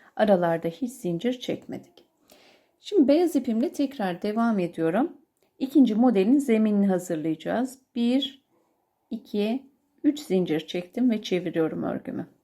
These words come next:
İpimi tığımın üzerine alıyorum.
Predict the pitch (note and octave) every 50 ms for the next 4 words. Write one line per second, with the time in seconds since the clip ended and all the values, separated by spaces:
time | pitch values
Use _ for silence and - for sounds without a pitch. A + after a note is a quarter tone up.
0 | _ _ _ _ _ _ _ _ _ _ _ _ _ _ _ - F4+ E4+ - C#4
1 | A#3 A3+ A3 - - B3+ A#3+ A3+ G#3 G3+ - A3+ A3 G3+ G3+ F#3+ F#3+ F#3+ F3+ -
2 | - - A3 A3 A3+ A#3 A3+ G#3 F3+ F#3 G3+ A#3+ D4+ - -